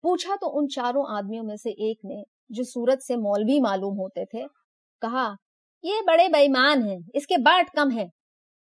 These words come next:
अभी इसके यहाँ से सेर भर घी लेकर आया हूँ, घर पर तौलता हूँ तो आधा पाव गायब। अब जो लौटाने आया हूँ तो कहता है, 'मैंने तो पूरा तौला था।' पूछो, अगर तूने पूरा तौला था तो क्या मैं रास्ते में खा गया?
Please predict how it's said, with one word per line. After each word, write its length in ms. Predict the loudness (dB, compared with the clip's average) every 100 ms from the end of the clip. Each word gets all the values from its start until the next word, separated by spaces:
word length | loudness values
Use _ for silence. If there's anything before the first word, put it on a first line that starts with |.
| _ 0
अभी 280 | 6 6 6
इसके 180 | 0 -2
यहाँ 260 | 0 0
से 140 | 0 0
सेर 260 | 2 4
भर 180 | 4 4
घी 160 | 2 2
लेकर 300 | 4 2 2
आया 240 | 2 2
हूँ, 200 | -2 -6 -14 _ _ _ 0
घर 120 | 0
पर 160 | 2 0
तौलता 360 | 4 2 4
हूँ 180 | 0 0
तो 80 | -2
आधा 380 | 0 2 2 2
पाव 220 | 2 2
गायब। 340 | 2 2 0 -4 _ _ _ _ -20 -20 _ -6
अब 80 | -2
जो 120 | 2
लौटाने 440 | 4 4 2 2 2
आया 260 | 4 4
हूँ 240 | 4 0 -2
तो 60 | -4
कहता 300 | -4 0 2
है, 200 | 2 2
'मैंने 260 | 2 0
तो 120 | 0 -4
पूरा 320 | 4 6 6
तौला 300 | 4 -2 -4
था।' 220 | -6 -14 -14 -20 -20 _ _ _
पूछो, 680 | -12 -10 2 8 8 6 2 0 -4 -16 -16 -10
अगर 220 | -2 0
तूने 380 | 0 -4 0 0
पूरा 400 | 0 0 4 4
तौला 340 | 4 2 0
था 260 | 0 0 2
तो 120 | 2
क्या 240 | 4 4 6
मैं 200 | 6 6
रास्ते 360 | 4 2 0
में 140 | 0 0
खा 200 | 2 4
गया? 320 | 6 6